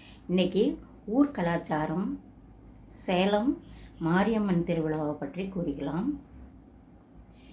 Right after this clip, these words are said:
சேலத்தில் மாரியம்மன் பண்டிகை ஆடி மாதத்தில் எட்டு பட்டியிலும் ஒரே நாளில் ஆரம்பித்து திருவிழா கொண்டாடுவார்கள். ஊரே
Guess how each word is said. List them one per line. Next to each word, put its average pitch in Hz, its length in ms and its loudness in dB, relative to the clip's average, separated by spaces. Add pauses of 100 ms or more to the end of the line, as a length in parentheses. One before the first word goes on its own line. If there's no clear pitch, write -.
(280)
சேலத்தில் 196 600 2
மாரியம்மன் 190 640 4
பண்டிகை 160 540 0
ஆடி 180 300 0
மாதத்தில் 165 640 0 (380)
எட்டு 190 400 2
பட்டியிலும் 190 640 2
ஒரே 190 300 4
நாளில் 165 380 2
ஆரம்பித்து 160 680 0
திருவிழா 180 400 2
கொண்டாடுவார்கள். 160 880 0 (720)
ஊரே 202 400 6